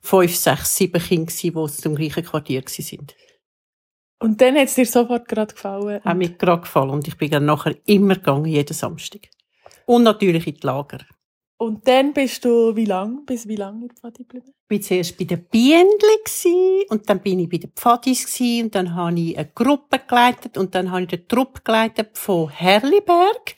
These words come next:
Speaker 1: Das ist mein, äh, die, meine höchste Stufe gsi. Und
Speaker 2: Okay.
Speaker 1: zuständig gsi für alle, äh, Pfadi-Gruppen in Herliberg.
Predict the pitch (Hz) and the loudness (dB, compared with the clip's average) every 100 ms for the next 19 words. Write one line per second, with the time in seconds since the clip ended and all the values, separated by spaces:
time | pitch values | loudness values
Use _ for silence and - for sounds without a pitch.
0 | _ 190 - 175 190 175 175 175 165 165 | _ -12 -10 -8 -4 -4 -4 -4 -4 -8
1 | 160 - _ _ 196 185 190 180 185 175 | -14 -18 _ _ -6 -2 0 0 -2 -4
2 | 196 - 175 175 170 - - - _ _ | -8 -6 -6 -6 -10 -12 -14 -14 _ _
3 | - - _ - 214 226 240 240 214 214 | -20 -20 _ -4 0 4 4 4 2 0
4 | 214 - 214 208 190 160 175 190 185 180 | -4 -2 0 2 2 2 2 0 0 0
5 | 170 160 160 160 165 - - 180 175 190 | 0 0 -2 -4 -8 -14 -2 0 0 -6
6 | 190 - 196 190 - 185 180 - 156 147 | -8 -4 -2 -2 -2 0 0 -2 -4 -2
7 | 131 139 139 - - | -2 -2 -6 -12 -16